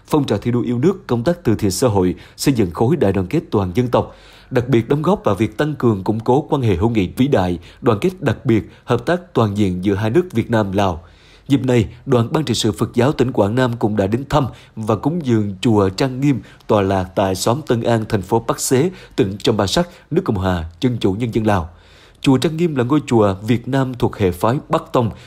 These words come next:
được thành lập vào năm một nghìn chín trăm ba mươi tám. Đến năm một nghìn chín trăm bảy mươi hai, được trùng kiến lại.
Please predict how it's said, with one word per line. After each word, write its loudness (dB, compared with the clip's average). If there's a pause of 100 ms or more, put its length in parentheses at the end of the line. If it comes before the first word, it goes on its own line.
(120)
được 2
thành -2
lập -2
vào 2
năm -2
một -2
nghìn 0
chín -6
trăm 0
ba 2
mươi 0
tám. 0 (680)
Đến 0
năm 2
một 2
nghìn 0
chín -4
trăm -2
bảy 2
mươi -2
hai, 2 (240)
được 0
trùng 0
kiến 0
lại. 0